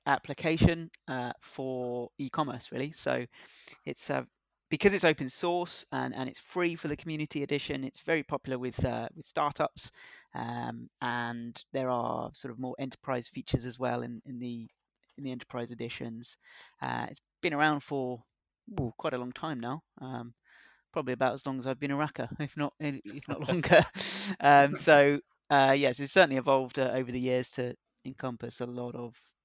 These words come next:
Speaker 1: functionality, um, more integrations, a very rich ecosystem with, with extensions and,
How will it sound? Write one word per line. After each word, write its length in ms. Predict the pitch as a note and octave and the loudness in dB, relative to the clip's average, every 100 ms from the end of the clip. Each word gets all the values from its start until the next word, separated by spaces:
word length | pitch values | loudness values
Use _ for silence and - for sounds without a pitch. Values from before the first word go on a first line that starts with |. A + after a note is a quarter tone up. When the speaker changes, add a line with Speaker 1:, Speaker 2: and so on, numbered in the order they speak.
| _ | _
Speaker 1:
functionality, 1080 | B2+ A#2 - B2+ B2+ B2+ - B2+ B2 A#2+ A#2+ _ _ _ _ _ _ - | -10 -10 -6 -2 -2 -4 -6 -4 -4 -4 -8 _ _ _ _ _ _ -12
um, 460 | B2+ G#2+ F#2 E2+ - _ _ _ - | -8 -6 -8 -12 -18 _ _ _ -18
more 640 | C3+ C3 C3 B2+ B2+ B2+ - - | -12 -6 -4 -4 -6 -8 -12 -10
integrations, 1200 | C3+ B2+ - C3+ B2+ - C3 B2+ B2+ B2+ B2 - - - _ | -10 -10 -4 -2 -2 -6 -8 -8 -10 -10 -10 -12 -16 -20 _
a 60 | C#3 | -10
very 380 | B2+ A#2+ D3 C#3 | -8 0 2 2
rich 260 | B2+ B2+ - | 0 -4 -4
ecosystem 760 | C#3 - C#3 - C3 - B2+ | -8 -6 -6 -6 -8 -8 -8
with, 260 | B2 B2 B2+ | -8 -6 -8
with 140 | B2 | -6
extensions 720 | B2 - - B2+ B2 C3 B2 A#2+ | -10 -8 -2 -2 -2 -8 -8 -8
and, 240 | A#2+ A#2+ | -10 -12